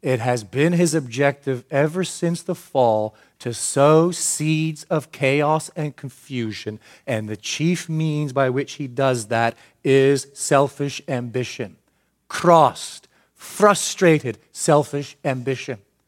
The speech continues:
that then gives rise to bitter jealousy, that then finds full fruition in disorder and every vile practice. What's the contrast? Wisdom from above, verse eighteen. What does it sow?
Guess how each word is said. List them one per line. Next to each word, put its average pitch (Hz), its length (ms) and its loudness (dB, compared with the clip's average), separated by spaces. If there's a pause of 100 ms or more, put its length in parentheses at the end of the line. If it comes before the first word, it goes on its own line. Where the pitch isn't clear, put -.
(400)
that 127 380 0
then 156 300 4
gives 156 340 2
rise 147 420 4
to 151 140 -6
bitter 139 380 -4
jealousy, 107 680 -4 (280)
that 120 280 0
then 165 540 4
finds 160 580 4
full 180 300 2
fruition 131 720 -2 (240)
in 123 180 -2
disorder 120 640 0 (220)
and 117 240 -6
every 113 280 -4
vile 101 360 -6
practice. 95 680 -14 (220)
What's 127 260 -4
the - 120 -10
contrast? - 880 -4 (240)
Wisdom 143 580 -4 (220)
from 131 240 -4
above, 131 540 0 (360)
verse 110 320 -10
eighteen. 151 600 -4 (640)
What 131 180 -2
does 135 160 -2
it 143 140 -4
sow? 151 420 -2